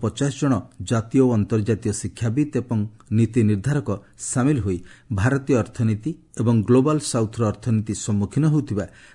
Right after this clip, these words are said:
କେତେକ ଗୁରୁତ୍ୱପୂର୍ଣ୍ଣ ପ୍ରସଙ୍ଗ ଉପରେ ଆଲୋଚନା କରିଥିଲେ। ମହାରାଷ୍ଟ୍ର ମୁଖ୍ୟମନ୍ତ୍ରୀ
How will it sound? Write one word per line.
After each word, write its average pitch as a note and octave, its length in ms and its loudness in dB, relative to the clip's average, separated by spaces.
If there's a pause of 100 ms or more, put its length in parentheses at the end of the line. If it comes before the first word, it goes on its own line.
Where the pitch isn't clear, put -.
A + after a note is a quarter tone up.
କେତେକ G2+ 320 -2
ଗୁରୁତ୍ୱପୂର୍ଣ୍ଣ A2 680 2
ପ୍ରସଙ୍ଗ A2+ 380 -2
ଉପରେ F#2 320 -2 (360)
ଆଲୋଚନା G2 440 -2
କରିଥିଲେ। F#2+ 440 -6 (1400)
ମହାରାଷ୍ଟ୍ର E3 520 2
ମୁଖ୍ୟମନ୍ତ୍ରୀ F3 600 0